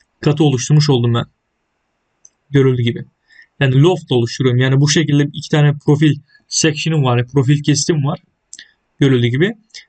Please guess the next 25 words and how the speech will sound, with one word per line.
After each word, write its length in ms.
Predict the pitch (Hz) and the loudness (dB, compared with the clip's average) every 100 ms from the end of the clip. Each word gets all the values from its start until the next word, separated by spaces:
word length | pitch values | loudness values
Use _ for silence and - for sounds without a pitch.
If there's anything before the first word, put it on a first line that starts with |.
| _ | _
Bu 80 | - | -2
iki 240 | 185 202 - | -2 -2 -2
profil 320 | 180 170 185 | 0 0 -2
kesitini 540 | 175 160 - 135 127 | -4 -4 -4 -4 -2
de 200 | 139 202 175 | 0 0 0
birleştirerek 880 | 147 156 160 156 - 139 151 220 _ _ _ _ _ - | 2 2 0 -2 -4 -2 -2 -4 _ _ _ _ _ -6
bir 80 | 202 | -2
tane 220 | 175 175 | 0 0
katı 220 | 175 170 | 0 0
oluşturuyor 380 | 156 120 123 123 | 0 -2 0 0
buradaki 300 | 123 120 123 | 2 0 -2
swept 420 | - 131 123 - | -2 0 -2 -4
blend. 220 | 120 - - - | -8 -6 -8 -2
Yani 160 | 135 | 2
loft'la 360 | 147 147 147 147 | 2 2 -2 -4
katı 220 | 147 151 | -2 0
oluşturmayla 520 | 131 120 - 143 196 | -2 -2 -2 -2 0
aynı 200 | 180 131 | -2 -2
arkadaşlar. 540 | 120 110 107 - - - _ _ _ _ _ _ _ _ _ _ _ | -6 -6 -8 -10 -14 -18 _ _ _ _ _ _ _ _ _ _ _
Görüldüğü 300 | 139 131 120 | 0 2 0
gibi. 220 | 120 113 - _ _ _ - - _ _ _ _ _ _ _ _ _ | -6 -14 -20 _ _ _ -20 -20 _ _ _ _ _ _ _ _ _
Bu 80 | 175 | -4
şekilde 460 | 170 127 131 185 185 | -2 -2 0 -2 -2
yapmış 420 | 151 139 139 - | -2 -4 -6 -6
olduk 200 | 123 110 | -4 -4